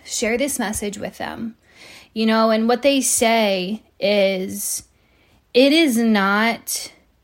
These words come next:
just the person who is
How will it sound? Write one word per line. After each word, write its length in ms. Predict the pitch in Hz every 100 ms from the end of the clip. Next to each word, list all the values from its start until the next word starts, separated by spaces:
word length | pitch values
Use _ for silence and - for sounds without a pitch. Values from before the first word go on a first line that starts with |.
| _ _ _
just 460 | 202 - 220 220 -
the 80 | 220
person 720 | - 202 185 - 233 233 240
who 640 | 233 - 233 214 208 208 -
is 540 | - 202 196 190 196